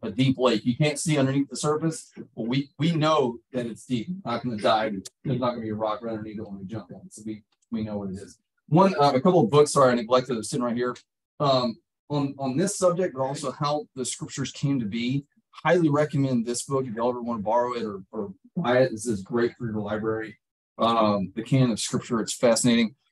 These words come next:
And then if you're ever seriously studying Islam, this is the book you need to get. It is, like, I would highly recommend it. It's Answering Islam. Um, it, it takes it from a logical perspective,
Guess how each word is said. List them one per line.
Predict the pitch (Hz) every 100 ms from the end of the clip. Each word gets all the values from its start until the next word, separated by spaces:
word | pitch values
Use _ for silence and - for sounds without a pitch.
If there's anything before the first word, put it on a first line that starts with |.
| _ -
And | 143
then | 135 123 - _
if | 156 147
you're | 156
ever | 170 170
seriously | 131 160 - 165 165 135
studying | - 139 143 120
Islam, | 120 143 147 160 160 139 _ _ -
this | 127 135
is | 117
the | 123
book | 113 120
you | 113
need | 110
to | 98
get. | 95 - 113
It | 110
is, | 104 92 -
like, | 107 101
I | 120
would | 117 -
highly | 131 123 113 110
recommend | 104 104 95 90
it. | -
It's | -
Answering | 123 123 - 123 110
Islam. | 117 123 123 127 131 - _ _ _
Um, | 98 113 107 101 95
it, | - 117 - -
it | 117
takes | - 127 -
it | 127
from | 123
a | 110
logical | 104 101 123 131 120 113 - _ -
perspective, | - - 117 113 120